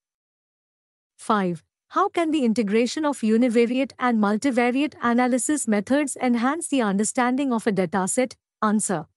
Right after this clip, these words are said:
Integrating univariate and multivariate analysis methods can provide a more holistic understanding of a dataset.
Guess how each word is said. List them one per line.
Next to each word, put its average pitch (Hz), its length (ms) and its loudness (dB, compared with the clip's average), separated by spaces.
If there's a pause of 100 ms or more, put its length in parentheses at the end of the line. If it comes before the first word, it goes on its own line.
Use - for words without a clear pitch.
(100)
Integrating 311 720 0
univariate 233 760 2
and 240 180 2
multivariate 247 840 0
analysis 254 680 0
methods 233 460 0
can 220 220 0
provide 226 440 0
a 254 80 4
more 226 300 2
holistic 277 520 0
understanding 220 760 0
of 226 160 -2
a 214 40 2
dataset. 180 640 -2